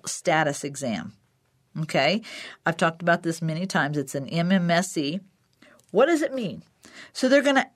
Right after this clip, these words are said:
ask questions about that person's history, right? And they're going to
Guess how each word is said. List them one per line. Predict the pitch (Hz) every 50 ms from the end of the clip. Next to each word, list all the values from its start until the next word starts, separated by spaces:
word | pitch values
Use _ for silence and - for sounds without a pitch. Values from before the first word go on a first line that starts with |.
| _
ask | - 214 233 262 302 294 - - _
questions | - - - - 240 233 226 - - - - 156 123 120 113 110 - - - - _ _ _ _ _ _ - - - - _ _ -
about | 190 190 165 147 - 190 180 185 190 190 - - - - _ -
that | 180 180 170 - -
person's | - - 190 180 170 - - 165 156 151 147 - - - -
history, | - - 202 180 - - - - - - _ _ _ -
right? | 143 147 143 143 165 208 247 247 - _ _ - - - - - - - - _
And | - 214 208 202 190
they're | 190 196 196
going | 190 165 180 202 202 208 214 214 208 214 226 214
to | - - - 202 190 190 190 185 185 180 180 180 180 180